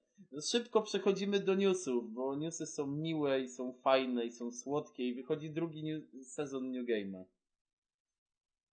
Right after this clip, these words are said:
który będzie miał podtytuł, tak, tak,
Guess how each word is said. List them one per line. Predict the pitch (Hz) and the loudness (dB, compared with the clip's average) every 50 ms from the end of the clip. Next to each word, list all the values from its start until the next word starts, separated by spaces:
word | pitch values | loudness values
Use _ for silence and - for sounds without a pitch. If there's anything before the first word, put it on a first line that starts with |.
| _ _ _ _ _ _ _ _ _ | _ _ _ _ _ _ _ _ _
który | _ 143 139 143 | _ 2 2 4
będzie | 131 143 151 147 147 143 | 4 4 2 4 2 2
miał | 147 143 139 135 139 131 - - - _ _ _ | 4 6 6 6 4 0 -6 -16 -20 _ _ _
podtytuł, | - 156 156 - - _ - 170 165 - 160 156 151 147 143 143 127 - - _ _ _ _ _ _ _ _ _ _ _ _ _ _ _ | -4 -4 -4 -4 -10 _ -6 -6 -6 -4 -4 -2 -2 -2 -4 -4 -8 -10 -16 _ _ _ _ _ _ _ _ _ _ _ _ _ _ _
tak, | - 135 123 _ | -12 -12 -10 _
tak, | - 147 147 - | -8 -8 -8 -8